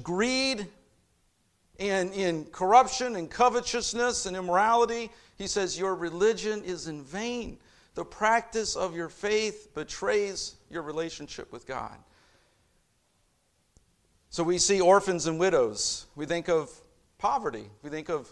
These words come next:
social justice, <laughs> right? That's really not what James is necessarily advocating, though there are times that we help those.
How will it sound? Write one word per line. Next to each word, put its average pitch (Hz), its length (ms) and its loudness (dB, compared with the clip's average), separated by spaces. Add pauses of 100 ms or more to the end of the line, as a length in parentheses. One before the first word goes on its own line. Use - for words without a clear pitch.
social 185 560 -4
justice, 180 580 -2
<laughs> 165 160 0
right? 202 220 0 (1200)
That's - 200 -2
really 240 180 2
not 175 240 6
what 170 120 0
James 190 400 -4
is 151 340 -8
necessarily 165 560 -4
advocating, 139 600 -2
though 147 180 -2
there 151 160 0
are 151 160 2
times 165 440 -6
that 143 180 -4
we 185 180 -10
help 254 340 -2
those. 117 680 0